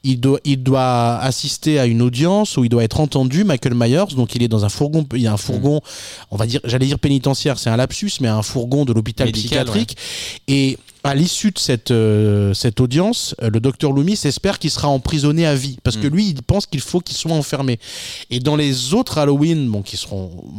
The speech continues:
Speaker 1: jamais aussi bien réussis que le premier, euh, cette question-là de la responsabilité de Michael Myers, est-ce que c'est un tueur, est-ce que c'est quelqu'un avec un cœur qu'il faut quand même écouter, qu'il faut
Speaker 2: Mm.
Speaker 1: essayer de comprendre,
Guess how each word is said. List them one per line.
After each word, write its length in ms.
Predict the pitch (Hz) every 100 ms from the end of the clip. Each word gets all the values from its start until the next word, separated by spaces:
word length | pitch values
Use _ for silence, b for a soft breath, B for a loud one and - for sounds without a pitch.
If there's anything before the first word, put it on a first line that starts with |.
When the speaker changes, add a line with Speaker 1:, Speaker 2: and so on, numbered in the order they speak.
| - 101
Speaker 1:
jamais 320 | 101 131 135
aussi 220 | 131 -
bien 140 | 120 120
réussis 340 | 113 107 127
que 80 | -
le 60 | 107
premier, 440 | - 127 175 240 B B B B
euh, 300 | 117 120 117
cette 240 | - 156 -
question-là 600 | 170 - - 175 170 156
de 60 |
la 80 | 160
responsabilité 800 | 147 - 160 151 143 139 131 147
de 60 |
Michael 340 | 127 127 - 135
Myers, 460 | 135 139 139 - 110
est-ce 140 | -
que 80 | 123
c'est 180 | - 135
un 140 | 123
tueur, 320 | - 147 131
est-ce 100 | 113
que 60 | 117
c'est 100 | 120
quelqu'un 340 | 127 113 151 135
avec 260 | 120 117
un 100 | 123
cœur 360 | 113 147 139 110 B B B B
qu'il 140 | - 123
faut 140 | 151
quand 160 | - 147
même 180 | 151
écouter, 520 | 147 - 151 160 151 -
qu'il 140 | 117
faut 120 | 120
Speaker 2:
Mm. 40 | 123
Speaker 1:
essayer 200 | - 127
de 60 |
comprendre, 580 | - 135 120 190 226 123